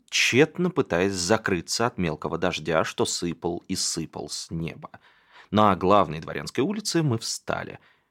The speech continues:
Кучер мой спрыгнул с облучка. Какая-то телега перегородила дорогу, и образовался приличный затор.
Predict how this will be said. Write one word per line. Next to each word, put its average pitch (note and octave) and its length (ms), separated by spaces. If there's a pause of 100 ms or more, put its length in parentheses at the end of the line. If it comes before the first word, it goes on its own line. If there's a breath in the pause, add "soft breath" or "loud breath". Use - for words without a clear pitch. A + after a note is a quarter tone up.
(100)
Кучер - 280
мой D2+ 140
спрыгнул C#3+ 420
с - 160 (140)
облучка. G2+ 600 (440)
Какая-то A2 360
телега A#2 460
перегородила F2 680
дорогу, F#2+ 480 (240 soft breath)
и - 400
образовался E2 600
приличный G#2 580
затор. G#2 420